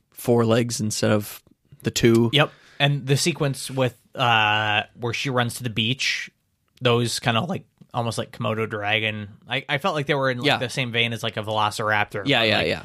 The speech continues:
Speaker 2: I like that. Like, you know, that they had a design that was different from Jurassic Park.
Speaker 1: Yeah, they didn't, like, stand out as the,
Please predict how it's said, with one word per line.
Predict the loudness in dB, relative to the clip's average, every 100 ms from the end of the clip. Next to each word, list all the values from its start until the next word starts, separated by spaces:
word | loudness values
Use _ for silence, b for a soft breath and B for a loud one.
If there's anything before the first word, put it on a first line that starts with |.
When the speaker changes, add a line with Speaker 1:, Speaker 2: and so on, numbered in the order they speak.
| -14 b b b 0
Speaker 2:
I | 2
like | 4 2
that. | 0 -4 -6 -6
Like, | -6 -6 _
you | -6 -2
know, | 0
that | -2 0
they | 2 2 -2 -4
had | -2 -2
a |
design | -2 -2 0 0 0
that |
was | -4 -2
different | 0 0 -2 -2
from | -4 -4
Jurassic | -4 -4 -4 0
Park. | 4 4 2 -4
Speaker 1:
Yeah, | -2 0
they | 2 2
didn't, | 2 2
like, | 2 0 -2 -20 _ _ _ _
stand | -6 -2 2 2 4
out | 4 4
as | 2 2 -2 -6 -10 _ _ -8
the, | -6